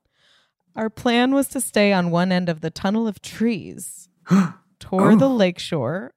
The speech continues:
Speaker 1: wine taste, relax, and enjoy the beautiful autumn colors.
Speaker 2: Wow.
Speaker 1: Lovely. The hotel my fiancé wanted to stay in was already closed for the season, so he opted for a cheaper yet still charming motel in the country. Um,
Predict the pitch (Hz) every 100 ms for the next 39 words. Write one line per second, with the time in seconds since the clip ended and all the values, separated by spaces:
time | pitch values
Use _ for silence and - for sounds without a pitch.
0 | - 170 190 269 302 175 82 - - 180
1 | 175 117 87 - - 185 170 165 165 185
2 | 180 151 147 160 180 - 156 156 160 -
3 | 65 57 - - - _ _ _ _ _
4 | - - - - 175 - _ _ _ _
5 | _ _ 185 180 - 208 220 220 214 202
6 | - 190 180 175 180 - 240 277 220 190
7 | 202 190 185 - 220 254 - 196 - 165
8 | 160 165 - 175 170 170 190 - 247 -
9 | - 170 - - 277 320 330 220 165 -
10 | - 196 247 220 202 202 208 202 - 165
11 | 165 - 208 233 339 330 - - 165 _
12 | _ _ _ 190 170 156 151